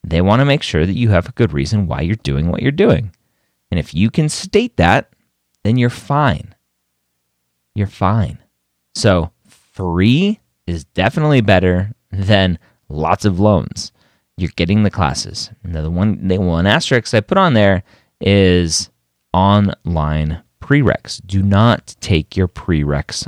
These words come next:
online. It will hinder you from potentially getting interviews and being a strong candidate at schools. So don't do 'em online. Community college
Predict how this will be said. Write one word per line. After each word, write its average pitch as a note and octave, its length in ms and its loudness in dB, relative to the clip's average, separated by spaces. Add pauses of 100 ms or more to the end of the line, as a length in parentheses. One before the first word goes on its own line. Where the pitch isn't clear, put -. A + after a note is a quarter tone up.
(160)
online. C#2 840 -6 (440)
It A#1+ 160 0
will E2 280 0 (140)
hinder C#3+ 480 2
you C#2 460 0 (420)
from E2 480 2
potentially G2+ 640 -2
getting C#2+ 260 -6
interviews F#2 680 2
and D#2 400 -2 (480)
being F#2+ 340 2
a - 80 -2
strong D#2 400 -4
candidate A2+ 580 0
at - 280 -4 (100)
schools. - 560 -4 (420)
So D2+ 300 -2 (360)
don't B2 200 0
do D#3+ 120 2
'em D3 120 2
online. G#2+ 460 4
Community A2 440 -4
college G2+ 400 -2